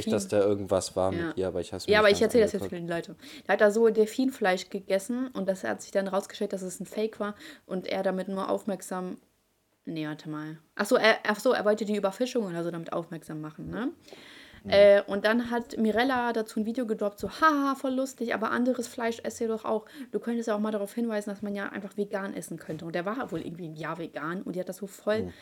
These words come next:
Speaker 1: weggelassen. Auf jeden Fall hat sie richtig unnötig gehatet und ihre Argumente waren auch richtig schwachsinnig. Und dann hat sie halt übelst Hate dafür abbekommen, ne? Und dann droppt
Speaker 2: Mhm.
Speaker 1: sie so ein Video, wo sie sagt, dass sie nur gehatet wurde, weil sie eine Frau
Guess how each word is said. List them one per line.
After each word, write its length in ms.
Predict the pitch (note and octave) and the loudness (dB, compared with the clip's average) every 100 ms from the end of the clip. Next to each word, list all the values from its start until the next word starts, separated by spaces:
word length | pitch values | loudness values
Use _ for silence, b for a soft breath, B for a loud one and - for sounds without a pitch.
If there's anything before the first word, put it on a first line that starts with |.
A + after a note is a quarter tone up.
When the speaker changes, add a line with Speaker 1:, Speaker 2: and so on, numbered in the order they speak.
| B B - | B B -2
Speaker 1:
weggelassen. 720 | G#3+ A3 F3 E3+ E3 F#3+ G#3+ - _ _ _ _ G#3+ | 0 0 -2 -2 -6 -6 -6 -10 _ _ _ _ 0
Auf 60 | |
jeden 100 | G#3+ A3+ | 2 2
Fall 80 | |
hat 100 | A3+ | -2
sie 100 | - | 0
richtig 260 | G3+ B3 A3+ | -2 -2 -2
unnötig 420 | A3 A3+ A3 - | 0 0 -2 -8
gehatet 440 | F3+ F3 G#3+ B3 - | -8 0 0 0 -4
und 80 | F#3+ | -6
ihre 220 | F3+ - | -6 -6
Argumente 380 | F#3+ G3 G3+ A3 | -6 -2 -4 -4
waren 120 | G3+ F#3+ | -6 -6
auch 80 | A3 | -6
richtig 240 | G#3+ G3 | -8 -10
schwachsinnig. 560 | - G#3 - F#3 G#3 B3 | -8 -8 -8 -8 -6 -8
Und 60 | B B _ | B B _
dann 120 | F#3 | -4
hat 140 | A3 A3+ | -2 2
sie 60 | |
halt 140 | A3+ - A3 | 2 2 -2
übelst 560 | G3+ G3+ G3+ B3 - | -2 0 0 -2 0
Hate 160 | C4 E4 | -4 -2
dafür 280 | D#4+ - D#3+ | -2 -2 -4
abbekommen, 480 | D#3 D#3+ - D3+ D#3 | -6 -10 -8 -8 -6
ne? 180 | G#3 B B B - | -8 B B B -4
Und 140 | F#3+ | 0
dann 160 | C#4 D4+ | 2 2
droppt 180 | E4+ F4+ | 2 2
Speaker 2:
Mhm. 40 | |
Speaker 1:
sie 80 | D4 | 2
so 100 | C#4 | 2
ein 80 | B3+ | 2
Video, 300 | D4 D4+ A#3 | 4 4 2
wo 60 | A3 | 0
sie 120 | G#3+ | 0
sagt, 280 | A3 B3+ A3+ | 0 0 -4
dass 100 | G#3+ | -2
sie 100 | A#3 | 4
nur 280 | B3+ D4+ C4 | 6 6 6
gehatet 460 | A3 A3 A#3 G#3+ | 4 4 4 2
wurde, 220 | G#3+ A3+ | 2 4
weil 140 | A3 A3 | 4 2
sie 120 | A#3+ | 2
eine 240 | C4 D4 F4+ | 2 0 0
Frau 480 | - C#4 D#4+ E4+ | 2 4 4 2